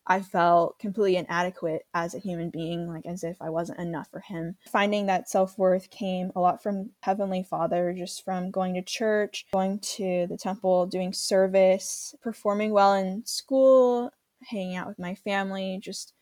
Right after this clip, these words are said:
being with people that I knew cared about me and becoming successful in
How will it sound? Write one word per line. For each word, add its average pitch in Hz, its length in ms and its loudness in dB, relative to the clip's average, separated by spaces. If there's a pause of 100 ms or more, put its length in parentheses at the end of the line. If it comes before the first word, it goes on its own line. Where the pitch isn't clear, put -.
(140)
being 220 300 0
with 196 260 0
people 190 340 -4
that 180 120 0
I 170 100 -6
knew 175 160 -6
cared 175 320 -4
about 175 220 -6
me 175 260 -8
and 180 260 -6
becoming 185 460 -6
successful - 760 -6
in 175 440 -6